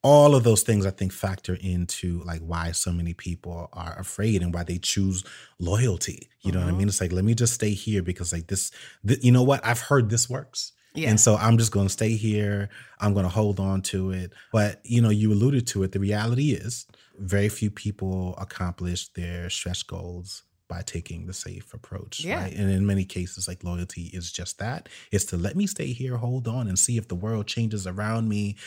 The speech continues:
Speaker 1: And hopefully, like, things sort of work in my favor.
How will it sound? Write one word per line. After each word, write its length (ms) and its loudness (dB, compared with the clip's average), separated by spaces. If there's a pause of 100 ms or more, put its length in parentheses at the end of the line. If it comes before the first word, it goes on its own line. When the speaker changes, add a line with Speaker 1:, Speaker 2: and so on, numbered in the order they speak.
(140)
Speaker 1:
And 120 2
hopefully, 720 0 (260)
like, 220 -2
things 260 2
sort 140 -4
of 180 -6
work 320 -6
in 160 -6
my 140 -4
favor. 540 -6